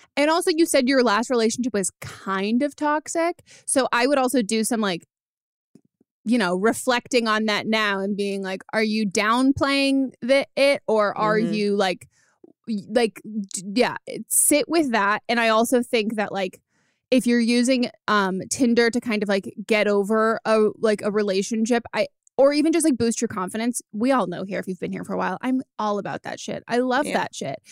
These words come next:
Speaker 1: But, um, I think the key component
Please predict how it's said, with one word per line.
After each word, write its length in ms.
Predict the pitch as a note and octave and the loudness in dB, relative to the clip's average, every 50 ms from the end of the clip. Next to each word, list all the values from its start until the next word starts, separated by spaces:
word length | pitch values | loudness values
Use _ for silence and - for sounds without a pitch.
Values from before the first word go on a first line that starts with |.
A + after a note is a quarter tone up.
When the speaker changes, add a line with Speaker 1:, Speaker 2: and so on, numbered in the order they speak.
| - - - - _ _ _ _ _ _ _ | -20 -20 -20 -20 _ _ _ _ _ _ _
Speaker 1:
But, 580 | A3 G3 - C4 B3 A#3+ A3 - - - - - - - _ _ | -8 -2 0 2 2 2 0 0 -2 -4 -6 -6 -8 -16 _ _
um, 480 | A3+ A#3 A3 G#3+ G3+ G3+ G3+ G3 F#3+ F3+ - - _ - | 0 2 2 4 2 2 0 -2 -4 -6 -10 -14 _ -2
I 180 | A3+ A3+ A#3+ B3+ | 0 2 2 2
think 300 | - C#4+ C#4+ C4 A#3 - | 2 2 0 0 2 0
the 100 | B3 - | -2 -2
key 320 | - - - - B3+ B3 | -2 -6 -2 0 2 2
component 680 | G#3+ - B3+ A#3+ A#3+ A3+ A3 G#3+ A3 A3+ A3 - A3+ | 2 4 2 2 2 2 0 0 0 0 -2 -4 -4